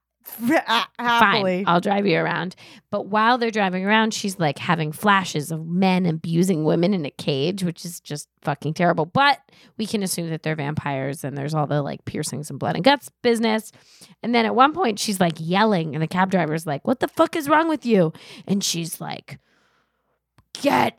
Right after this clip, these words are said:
Speaker 2: out." And then goes all badass bitch vampire lady and punches him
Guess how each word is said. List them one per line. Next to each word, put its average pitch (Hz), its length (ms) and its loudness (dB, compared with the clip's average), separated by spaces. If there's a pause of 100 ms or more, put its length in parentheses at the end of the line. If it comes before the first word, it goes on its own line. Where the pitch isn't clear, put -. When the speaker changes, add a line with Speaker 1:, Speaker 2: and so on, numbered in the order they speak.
(140)
Speaker 2:
out." 240 840 2 (340)
And 202 120 4
then 190 140 2
goes 185 340 2 (120)
all 269 440 4
badass 254 600 2
bitch 240 260 2
vampire 208 520 2
lady 160 380 0
and 170 220 -12
punches 214 520 0
him 311 280 2